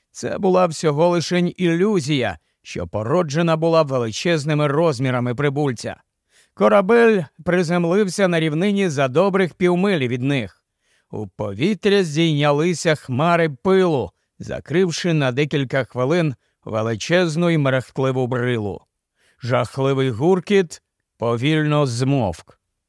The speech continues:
Над рівниною зависла насторожена тиша. Коли нарешті пилюка осіла, стало зрозумілим, що прибулець, безсумнівно космічний корабель каплеподібної форми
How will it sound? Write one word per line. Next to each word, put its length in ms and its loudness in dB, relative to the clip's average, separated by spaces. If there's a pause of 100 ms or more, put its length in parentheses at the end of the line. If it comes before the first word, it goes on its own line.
(240)
Над 300 -6
рівниною 840 0 (400)
зависла 880 0
насторожена 1080 0
тиша. 680 -6 (2000)
Коли 360 2
нарешті 640 -2
пилюка 640 -2
осіла, 760 -2 (280)
стало 600 2
зрозумілим, 840 0
що 300 -4
прибулець, 760 -2 (160)
безсумнівно 800 2
космічний 600 -2
корабель 520 0
каплеподібної 960 0
форми 500 -2